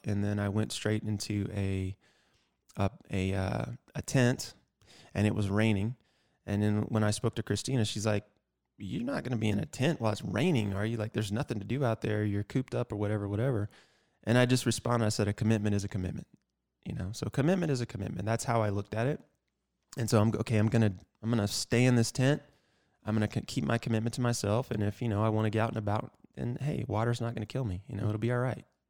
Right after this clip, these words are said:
you know? And so that's what I did. I <laughs> stayed, I stayed in this area where it rained pretty much every day. Or if it was, wasn't raining, it was cloudy and misty,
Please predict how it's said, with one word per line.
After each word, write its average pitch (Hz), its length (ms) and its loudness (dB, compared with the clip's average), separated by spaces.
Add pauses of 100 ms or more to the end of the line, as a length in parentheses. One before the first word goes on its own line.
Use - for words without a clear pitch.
(140)
you 98 100 -4
know? 107 140 0
And 113 100 2
so 139 100 0
that's 143 200 6
what - 100 0
I 156 60 2
did. 151 180 2
I 101 80 0
<laughs> - 100 -4
stayed, - 320 2 (540)
I - 60 -6
stayed 139 240 2
in 143 100 6
this 135 160 4
area 123 360 6
where 113 180 4
it 101 80 -2
rained 120 400 2
pretty 120 160 2
much 120 180 2
every 120 200 0
day. 101 320 0 (440)
Or 104 340 -2 (180)
if - 320 -4
it 104 100 -2
was, 98 260 0
wasn't 123 380 4
raining, 107 380 2
it - 80 -2
was 104 160 -2
cloudy 107 440 0
and 95 140 -2
misty, 113 460 -4